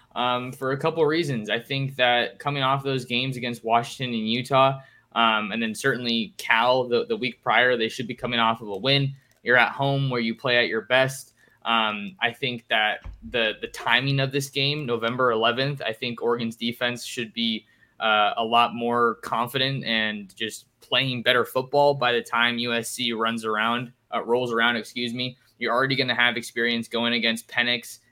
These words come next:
and rising two of the best quarterbacks i-, in the Pac-twelve. Um, and I think really what's gonna make the difference in this game, you talked about running the ball. Uh,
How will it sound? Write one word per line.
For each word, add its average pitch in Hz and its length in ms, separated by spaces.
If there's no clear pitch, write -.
and 110 320
rising 117 460
two 120 160
of 113 60
the 107 60
best 117 280
quarterbacks 110 600
i-, - 40
in 120 240
the 117 80
Pac-twelve. 117 760
Um, 107 540
and 117 120
I 131 120
think 139 240
really 151 160
what's 135 180
gonna 131 220
make 131 180
the 120 60
difference 120 420
in 110 140
this 135 220
game, 113 360
you 131 140
talked 131 240
about 113 260
running 131 220
the 117 80
ball. 113 400
Uh, 113 240